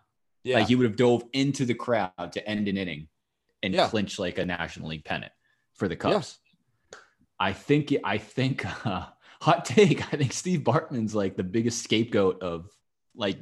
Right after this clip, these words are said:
Speaker 2: one of the biggest scapegoats in, in baseball history.
Speaker 1: I would agree
Speaker 2: Poor
Speaker 1: with
Speaker 2: guy,
Speaker 1: you,
Speaker 2: he's just wrong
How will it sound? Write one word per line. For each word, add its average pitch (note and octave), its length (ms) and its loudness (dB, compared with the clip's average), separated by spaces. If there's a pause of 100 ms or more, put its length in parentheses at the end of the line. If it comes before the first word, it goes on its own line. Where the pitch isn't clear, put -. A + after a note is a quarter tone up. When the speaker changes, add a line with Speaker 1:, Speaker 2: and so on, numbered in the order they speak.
(140)
Speaker 2:
one C3 140 -4
of A#2 40 0
the A2+ 60 -2
biggest A2+ 280 -2
scapegoats A2 500 -2
in, G2 180 -2
in F#2 140 -4
baseball G#2 420 -2
history. - 400 -8 (800)
Speaker 1:
I B2 220 0 (100)
would A2 160 0
agree G2+ 80 2
Speaker 2:
Poor B2 80 4
Speaker 1:
with A2 80 4
Speaker 2:
guy, A#2+ 240 8
Speaker 1:
you, - 40 8
Speaker 2:
he's G#2 80 4
just G2 140 -4
wrong G#2+ 140 0